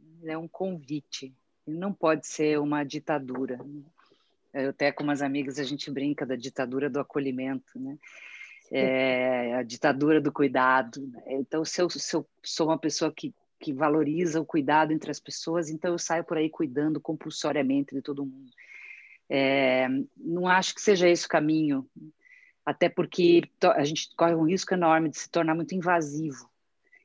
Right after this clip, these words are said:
e desrespeitoso com o direito do outro de viver o espaço dele do jeito que ele quiser. Então, eu acho que o, o cuidado, a,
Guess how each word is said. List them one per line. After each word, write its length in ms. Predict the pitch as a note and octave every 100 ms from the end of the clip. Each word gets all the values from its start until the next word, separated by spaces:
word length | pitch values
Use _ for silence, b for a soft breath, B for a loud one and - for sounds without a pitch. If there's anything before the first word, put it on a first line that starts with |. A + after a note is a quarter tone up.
| _
e 60 | C#3+
desrespeitoso 960 | C3+ D3+ - F#3 F#3 F#3+ G3+ A3 E3
com 140 | D3+ E3
o 60 |
direito 380 | C#3+ D#3 D3+ D3
do 140 | C#3+ D3
outro 240 | E3+ F3+
de 120 | F3
viver 480 | E3 D#3 C#3 D#3 F#3
o 60 | F#3+
espaço 460 | - E3 D3+ D3+
dele 220 | C#3+ D#3+
do 120 | E3 D3+
jeito 320 | D#3+ E3+ -
que 140 | F3 D#3
ele 140 | E3+
quiser. 520 | - C4 D#3 B2+ B2 _ _ _ - b b b b b _ -
Então, 480 | C#3+ D3+ D3 D#3 D#3+
eu 120 | D#3
acho 240 | D3+ -
que 100 | -
o, 80 | D#3
o 220 | - -
cuidado, 1200 | C#3 - C#3+ B2+ D3+ D#3 F3 F3+ E3 F#3 F#3 F#3+ - -
a, 500 | D#3+ D3 C#3+ C#3+